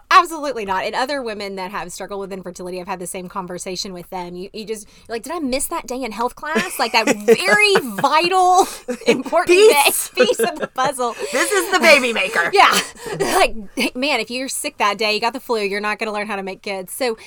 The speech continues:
Speaker 1: but we moved here to Mandeville, and we just knew that this is the Lo-, where the Lord wanted us to be. And we got pregnant a month after we moved in. I mean, a month and two days, I, I got a positive test. And I,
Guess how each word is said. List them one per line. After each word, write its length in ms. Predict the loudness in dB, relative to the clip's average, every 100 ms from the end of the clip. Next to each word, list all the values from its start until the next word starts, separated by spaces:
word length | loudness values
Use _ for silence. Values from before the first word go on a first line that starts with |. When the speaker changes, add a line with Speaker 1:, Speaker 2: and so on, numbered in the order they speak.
| -20 -20 -20 -20 -20 -14
Speaker 1:
but 180 | -10
we 100 | -4
moved 480 | -4 -4 -4 -6 -8
here 240 | -8 -8 -8
to 100 | -8
Mandeville, 640 | -6 -6 -8 -6 -2 -4 -4
and 160 | -10
we 60 | -10
just 180 | -10 -10
knew 300 | -10 -8 -8
that 100 | -10
this 140 | -12 -12
is 100 | -10
the 100 | -10
Lo-, 200 | -10 -10 -10
where 120 | -10
the 80 | -10
Lord 220 | -10 -10
wanted 160 | -12
us 100 | -14 -14
to 80 |
be. 300 | -10 -10 -6
And 180 | -8 -8 -14 -20 _ -20 -20 _ _ _ _ _ _ -20
we 140 | -14 -4
got 220 | -4 -4
pregnant 600 | -4 -6 -4 -6 -8 -10 -12
a 80 | -8
month 440 | -4 -4 -6 -14 -8
after 560 | -6 -6 -8 -6 -8 -12 _ _ -14
we 140 | -10
moved 280 | -6 -8 -6
in. 240 | -10 -8
I 60 | -10
mean, 140 | -10
a 60 | -10
month 300 | -6 -6 -8
and 100 | -12
two 140 | -10
days, 260 | -8 -8 -8
I, 120 | -10 -10
I 240 | -10 -10
got 180 | -10 -10
a 20 |
positive 460 | -10 -10 -10 -12 -14
test. 480 | -14 -12 -10 -12 -12
And 360 | -6 -4 -4 -6
I, 580 | -4 -2 0 -2 -4 -6